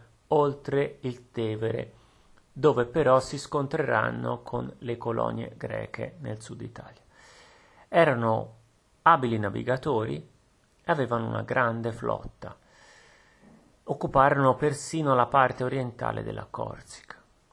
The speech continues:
Poi alla fine finiranno per essere assoggettati, cioè conquistati dai Romani.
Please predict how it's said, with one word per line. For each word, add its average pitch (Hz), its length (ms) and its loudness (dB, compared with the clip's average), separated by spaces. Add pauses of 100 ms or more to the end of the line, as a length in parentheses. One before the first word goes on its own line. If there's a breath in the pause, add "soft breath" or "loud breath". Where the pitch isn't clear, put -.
(420 soft breath)
Poi 165 300 6
alla 151 140 4
fine 160 360 -2
finiranno 127 600 -2
per 120 160 0
essere 110 540 0
assoggettati, 123 880 0
cioè - 240 -10
conquistati - 840 -10
dai - 180 -12
Romani. - 400 -14